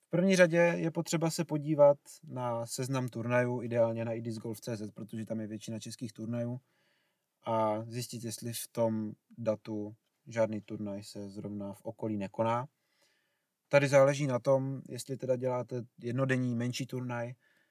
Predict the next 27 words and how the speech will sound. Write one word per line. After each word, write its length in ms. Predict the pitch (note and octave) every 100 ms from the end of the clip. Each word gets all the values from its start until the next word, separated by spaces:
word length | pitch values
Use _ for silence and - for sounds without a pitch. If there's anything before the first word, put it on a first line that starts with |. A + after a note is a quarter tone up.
| _ B2
nebo 240 | A#2+ A#2+
třeba 320 | - B2 A2+
turnaj 340 | - A2+ A#2 A2
první 300 | A#2+ C3 B2
ligy, 240 | A#2+ B2+
protože 540 | A2+ A#2 B2 A#2 A#2 G#2+ _ _ _ _ _ -
tam 160 | A#2
jsou 220 | A2 B2 B2
různá 280 | A#2+ C3
pravidla. 460 | A2+ A2+ B2 B2+ C3 _ _ _ _ _ _ _ _
Pro 140 | C3
jednodenní 380 | C3+ C3+ C3+ C3+
turnaje 320 | C3+ C3 B2+
jsou 180 | B2+ C#3
většinou 640 | B2+ B2 - C3+ B2+ B2 -
pravidla 380 | B2+ B2+ B2+ B2
taková, 480 | G#2+ C3+ B2+ B2 A#2
že 280 | A#2 A2+
by 160 | G#2+ A#2
neměl 300 | A#2 A#2 A2+
být 180 | A2 -
v 80 | -
okolí 560 | A#2+ B2 A#2+ A#2 A2 -
turnaj 640 | B2 B2 B2+ B2 B2 A#2+ _ _
ve 160 | A#2+ A#2+
stejné 340 | - A#2+ A2+
datum. 420 | G#2+ A2 E3 F3